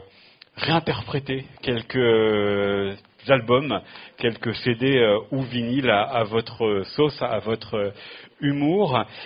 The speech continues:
Et nous pouvons, euh, également, et vous pouvez également, euh, voir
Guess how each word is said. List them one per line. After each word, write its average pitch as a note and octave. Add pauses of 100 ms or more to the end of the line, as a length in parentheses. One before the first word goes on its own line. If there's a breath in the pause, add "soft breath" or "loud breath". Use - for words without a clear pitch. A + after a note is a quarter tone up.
(200 loud breath)
Et C#3+
nous D3
pouvons, C3+
euh, A2+
également, B2+
et A#2
vous A#2
pouvez C#3
également, B2+
euh, G#2
voir A#2